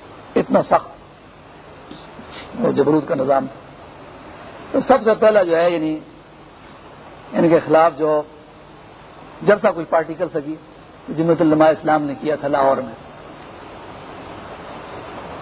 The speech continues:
اور اتنا لاٹھی چارج ہوا تھا کہ مولانا فضل اللہ انور صاحب کے پیشاب میں خون آتا تھا۔ مولانا عبدالقادر صاحب رحمۃ اللہ علیہ کو اطلاع ملی، کوئی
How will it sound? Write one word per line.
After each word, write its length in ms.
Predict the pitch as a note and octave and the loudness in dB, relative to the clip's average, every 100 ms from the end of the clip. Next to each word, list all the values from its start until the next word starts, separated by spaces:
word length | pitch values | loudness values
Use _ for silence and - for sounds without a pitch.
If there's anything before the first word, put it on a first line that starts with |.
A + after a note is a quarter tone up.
| - - - - - - - - | -14 -14 -14 -14 -12 -12 -12 -2
اور 120 | G#3+ G#3+ | 4 4
اتنا 260 | G#3 G3+ | 4 2
لاٹھی 260 | F3+ F3 E3 | 2 0 -2
چارج 320 | C4+ A3 F#3+ | 2 2 2
ہوا 200 | D#3+ F3+ | 0 0
تھا 140 | F#3 | 0
کہ 100 | F3 | -2
مولانا 340 | D3+ D3+ D#3+ F3 | 0 0 2 0
فضل 160 | D3 | 0
اللہ 120 | D3 D#3+ | 2 2
انور 220 | D#3+ E3 | 2 0
صاحب 180 | E3+ E3 C#3+ | 2 2 2
کے 100 | C#3 | -8
پیشاب 320 | D3 D#3 D#3 D3 | -6 2 2 2
میں 80 | C3+ | -8
خون 160 | E3 C#3+ | -6 -6
آتا 180 | B2+ C#3 | -6 -12
تھا۔ 100 | - - - - - - - - - - - - - - - - - - - - - - - | -16 -20 -20 -20 -20 -20 -20 -20 -20 -18 -18 -18 -18 -18 -18 -18 -16 -16 -16 -16 -16 -16 -4
مولانا 300 | C4 F3+ F3+ | 4 6 6
عبدالقادر 360 | F3+ E3 E3+ F3+ F#3 | 2 2 2 0 2
صاحب 180 | F#3 | 4
رحمۃ 140 | D#3+ D#3 | 4 0
اللہ 140 | E3 E3+ | 2 2
علیہ 140 | E3+ | 2
کو 80 | E3+ | -2
اطلاع 240 | D#3+ E3+ | 0 0
ملی، 280 | D#3 D#3 D3 - - - | 0 -4 -6 -10 -18 0
کوئی 240 | A3 | 2